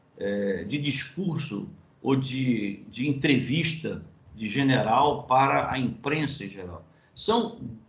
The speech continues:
né, de acordo com a prática de cada um ao longo da sua carreira. O primeiro deles é a absoluta neutralidade política do militar das Forças Armadas,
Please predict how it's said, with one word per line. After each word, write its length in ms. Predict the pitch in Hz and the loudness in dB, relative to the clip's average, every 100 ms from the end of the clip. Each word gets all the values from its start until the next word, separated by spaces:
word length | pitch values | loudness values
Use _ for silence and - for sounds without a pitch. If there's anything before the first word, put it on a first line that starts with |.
| - | -4
né, 120 | 110 | 0
de 120 | 147 | 2
acordo 340 | 127 - 202 | 2 4 4
com 100 | 196 | 4
a 80 | - | 2
prática 540 | - - 170 226 - 190 | 2 2 4 4 2 -2
de 100 | 175 | -2
cada 320 | 208 214 156 | -4 -2 0
um 100 | 175 | 0
ao 120 | 196 | 0
longo 180 | 190 202 | 0 0
da 100 | 220 | -2
sua 200 | - 233 | -2 -6
carreira. 580 | 269 175 165 202 - - _ _ _ _ _ _ - | -6 -2 0 0 -4 -12 _ _ _ _ _ _ -4
O 40 | |
primeiro 360 | 156 170 202 - | 2 6 6 4
deles 440 | 127 165 131 - - - _ | 0 0 0 -4 -12 -20 _
é 260 | - 160 - | -2 -2 2
a 160 | 131 180 | 4 2
absoluta 480 | 180 147 156 170 | 2 0 0 0
neutralidade 960 | 165 165 - 170 160 143 - 160 196 190 | 0 0 0 2 2 2 0 2 2 0
política 920 | - 180 107 160 - - - - 82 - - _ _ _ _ | -6 -6 -4 -4 -8 -12 -16 -16 -16 -18 -20 _ _ _ _
do 160 | - 151 | -6 0
militar 760 | 147 135 123 - 123 156 156 | 2 4 2 2 4 4 2
das 160 | 131 131 | -6 -8
Forças 320 | - 135 113 | -6 -8 -6
Armadas, 540 | 104 92 90 95 92 | -8 -8 -8 -10 -14